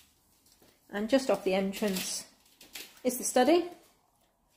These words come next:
So designed as an office, loads of PowerPoints and connections through here. And, uh, if you want to inspire yourself whilst you're working from home, what better view than that? It's actually a conker tree, so, uh, great for the kids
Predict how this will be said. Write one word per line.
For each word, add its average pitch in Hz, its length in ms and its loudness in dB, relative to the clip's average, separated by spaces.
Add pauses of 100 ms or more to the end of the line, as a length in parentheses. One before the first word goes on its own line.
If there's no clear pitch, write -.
(560)
So 220 280 0
designed 269 400 4
as 202 120 0
an 214 80 2
office, 240 540 0
loads 240 360 4
of - 100 -8
PowerPoints 220 680 0
and 214 100 -2
connections 220 600 0
through 226 240 6
here. 240 340 2 (500)
And, 202 380 -2
uh, 202 160 4
if 214 160 -2
you 226 60 2
want 220 240 2
to 208 340 4 (140)
inspire 202 440 -2
yourself 208 460 -2
whilst - 240 -4
you're 208 80 2
working 185 280 0
from 185 180 -4
home, 208 320 2 (480)
what - 180 -2
better 196 220 0
view 185 340 2
than 185 160 -2
that? 196 380 -2 (360)
It's - 140 -4
actually 226 240 0
a 185 60 0
conker 208 340 -2
tree, 226 520 0
so, - 160 -6
uh, 185 400 0 (160)
great 220 220 6
for - 60 -8
the 214 80 0
kids - 440 2